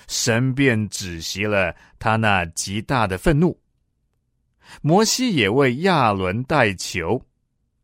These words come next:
因为亚伦在群众的压力底下，也犯了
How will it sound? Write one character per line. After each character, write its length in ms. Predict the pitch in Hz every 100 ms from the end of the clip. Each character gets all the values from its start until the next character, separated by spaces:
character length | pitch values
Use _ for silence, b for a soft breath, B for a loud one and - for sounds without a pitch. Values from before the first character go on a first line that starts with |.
| _ _ B 131
因 180 | 139
为 180 | 143 131
亚 420 | 123 165 139 120 110
伦 460 | 101 95 101 131
在 280 | 135 131 113
群 460 | 101 - 117 135 147
众 300 | 170 151 131
的 160 | 127
压 300 | 139 170 175
力 200 | 185 170
底 240 | 107 95 82
下， 320 | - 131 92 _ _ _ _ _ B B -
也 200 | 107 98
犯 300 | - 190 151
了 500 | 113 92 85 82